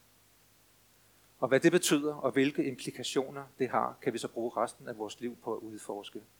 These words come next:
Og hvor stort er det lige? Det, jeg egentlig stoppede op ved, hvad hedder det, i dagens tekst, det er det her med, at, øh, at vi ved, at troen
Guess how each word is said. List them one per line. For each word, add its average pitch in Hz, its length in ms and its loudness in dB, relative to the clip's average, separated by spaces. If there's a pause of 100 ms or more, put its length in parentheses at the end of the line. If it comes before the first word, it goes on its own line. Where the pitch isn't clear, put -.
(760)
Og 117 60 -12
hvor 104 80 -6
stort - 560 -8
er 110 100 -8
det 110 160 -12
lige? 101 260 -14 (2750)
Det, 156 100 6
jeg 170 60 10
egentlig 156 200 6
stoppede 123 360 6
op 131 140 4
ved, 139 160 2 (200)
hvad 127 100 -8
hedder 123 140 -2
det, 117 80 -4
i 113 40 -6
dagens 120 340 0
tekst, - 600 -6 (280)
det 131 100 2
er 123 100 6
det 123 140 -2
her 120 100 -2
med, 117 340 -6 (340)
at, - 300 -6
øh, 110 300 -6 (120)
at 120 120 -6
vi 120 140 -6
ved, 143 160 4 (380)
at 135 100 -2
troen 123 360 -4